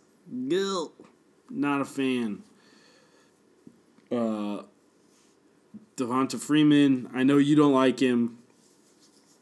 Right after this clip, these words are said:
Neither do I. <laughs> Uh, T J Hawkinson. Just some question marks on the squad. And Ben's got some, some real heavy hitters here. Nick Chubb,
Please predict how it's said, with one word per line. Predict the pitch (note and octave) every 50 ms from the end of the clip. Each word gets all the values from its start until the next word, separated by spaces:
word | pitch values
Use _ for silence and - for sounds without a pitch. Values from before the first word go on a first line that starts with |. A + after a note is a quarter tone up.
| _ _ _ - - - _ - - _ -
Neither | B2+ C3 C3 B2+ A#2+ A#2
do | A2 A#2 A2+ A#2
I. | A#2+ A#2+ A#2+ A#2+ A#2+ A#2+ A#2 - -
<laughs> | - - - - - - - - - - - - - - - - - - _ _ _ _ _ - - -
Uh, | - C3 C3 B2 B2 B2 B2 A#2+ A2+ -
T | - D#3 D3+
J | C3+ C#3+ C#3 B2+
Hawkinson. | A#2 A2+ A#2+ B2 B2 A#2+ - C3 B2 A#2 - - B2+ B2 A#2+ A#2+ A#2+ A#2 A2+ - - - - - _ _ _ _ _ - B2+
Just | D#3 G#3 A3 G#3
some | - D#4+ D#4 -
question | - - F3 F3 E3+ E3+ - F3+
marks | E3+ E3+ F3 E3 - F#3
on | F3 E3+
the | D#3+
squad. | - - - E3 E3 E3 E3 D#3+ D#3+ D#3+ D#3 D#3 - - - - _ _ _ _ _ _ -
And | D3 C#3+ C#3+ C#3 C#3 C3+ C3+ C3 B2+ B2 B2+ B2 - - -
Ben's | C3+ A#2+ D3+ D3+ D#3 E3 E3 D3+ -
got | F3 E3 D3+ D3+
some, | - D#3+ D3+ C#3 C3 B2 A#2+ A#2+ A#2+ - - _ _ -
some | - - - C#3+ C3+ B2+ B2+
real | B2+ B2 A#2
heavy | B2 B2 A2+ A2 G#2+ G2+
hitters | A2+ G#2+ G#2+ G#2 - -
here. | G#2+ G#2 G2+ G2+ G2+ G2 - -
Nick | A2+ A2+ A2+ - -
Chubb, | - - - D#3 D3+ D3 C#3+ C#3 C3+ B2+ B2